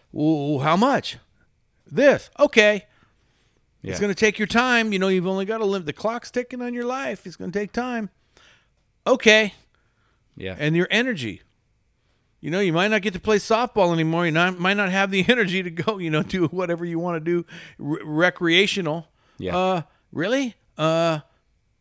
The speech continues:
Speaker 1: okay. And I'm just, my wife in every case went alongside of me.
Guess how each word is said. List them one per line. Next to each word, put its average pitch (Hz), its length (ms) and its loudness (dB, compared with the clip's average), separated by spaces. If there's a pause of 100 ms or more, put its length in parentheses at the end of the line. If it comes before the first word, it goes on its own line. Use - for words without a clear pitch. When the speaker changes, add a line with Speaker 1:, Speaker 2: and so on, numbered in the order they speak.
(160)
Speaker 1:
okay. 202 420 6 (720)
And 165 140 -2
I'm 226 240 0
just, 175 240 -4 (560)
my 208 240 0
wife 165 340 4
in 123 220 -4
every 165 400 -2
case 123 400 -2
went 117 160 -4
alongside 113 480 -4
of 98 60 -8
me. 95 160 -10